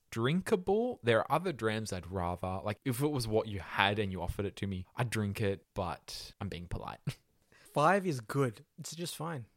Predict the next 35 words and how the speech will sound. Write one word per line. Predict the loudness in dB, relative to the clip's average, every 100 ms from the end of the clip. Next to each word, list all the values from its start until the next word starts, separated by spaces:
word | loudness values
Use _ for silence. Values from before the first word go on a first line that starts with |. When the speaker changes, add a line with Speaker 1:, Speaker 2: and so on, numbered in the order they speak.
| _ _ _
Speaker 1:
Six | 0 2 2 0 -4
is | -2 -2
very | -2 2 4 6 2
good. | 2 4 2 0 -12 -8
It's | -6
a | -6
cut | -6 -2 0
above. | 0 0 -2 -2 -6 -18 -20 -20 _ _ -20 -18
Speaker 2:
Seven | -4 0 0 0 -4
is | -6 -6
great. | -6 -6 -6 -8 -16 -20 -14
Well | -8 0 2 2
above | 0 -4 -8
average. | -10 -12 -16 -20 -10 2
Speaker 1:
Eight | 4 4
would | -2 -2
be | -6 -2
excellent, | -4 -2 -8 -6 -8
like | -8 -4
a | -4
quite | -4 -2 -2
exceptional | -2 -8 -8 -8 -10 -14
dram. | -12 -12 -10 -14 -16 _ _ _ -4
Speaker 2:
And | -2 0
nine | 0 0 -4 -10
is | -6
incredible, | -4 -6 -4 -2 -2 -2 -4 -6
an | -12 -4
all-time | -2 0 0 -2
favorite. | -2 -4 -4 -12 _ _ _ _ 0
Speaker 1:
And | 2 2
ten | -2 -2 -2 -2
is | -6 -6 -8
just | -10 -8 -2
perfect. | -2 -4 -16 -18 -20